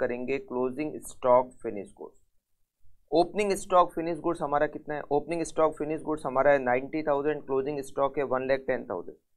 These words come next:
नाइंटी थाउजेंड ओपनिंग स्टॉक and closing stock is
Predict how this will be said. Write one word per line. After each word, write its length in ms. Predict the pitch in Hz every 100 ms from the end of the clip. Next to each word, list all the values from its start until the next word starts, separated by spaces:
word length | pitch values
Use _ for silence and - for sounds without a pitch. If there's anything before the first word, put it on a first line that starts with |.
| _ _ _ _ _
नाइंटी 460 | 107 131 160 156 175
थाउजेंड 440 | 160 143 139 147 143
ओपनिंग 380 | 131 127 147 151
स्टॉक 580 | 139 - 147 151 - - _ _ _ - - -
and 220 | 120 123
closing 320 | 131 139 151 139
stock 400 | - 139 135 135
is 200 | 131